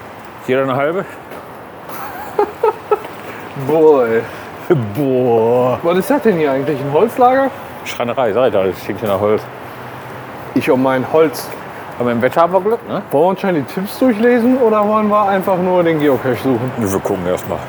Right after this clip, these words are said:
Speaker 2: Okay.
Speaker 1: Wer
Speaker 2: Also
Speaker 1: war?
Speaker 2: irgendwo auf der Brücke. Ich mach jetzt mal kurz Handy aus.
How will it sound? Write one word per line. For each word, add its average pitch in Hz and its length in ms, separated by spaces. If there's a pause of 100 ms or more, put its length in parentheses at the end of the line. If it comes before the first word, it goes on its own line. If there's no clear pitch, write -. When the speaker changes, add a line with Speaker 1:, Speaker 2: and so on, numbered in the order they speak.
(140)
Speaker 2:
Okay. 117 340 (1000)
Speaker 1:
Wer 196 100
Speaker 2:
Also 185 120
Speaker 1:
war? 190 80
Speaker 2:
irgendwo 208 220
auf 190 100
der 180 100
Brücke. 156 280
Ich 127 120
mach 170 140
jetzt 180 180
mal 170 120
kurz - 260 (580)
Handy 160 280
aus. 156 300